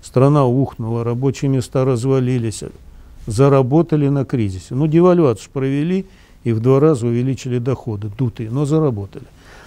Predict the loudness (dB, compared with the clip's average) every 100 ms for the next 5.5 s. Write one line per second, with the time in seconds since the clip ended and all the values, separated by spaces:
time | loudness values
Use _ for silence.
0 | -6 -2 4 4 4 0 0 2 2 0
1 | -2 0 0 0 0 -2 -4 -6 -12 -10
2 | -6 -4 0 2 2 0 -4 0 0 0
3 | -4 -6 0 2 2 0 -6 -10 -12 -16
4 | -20 -10 2 4 6 6 4 0 -4 -4
5 | -4 -4 -8 -12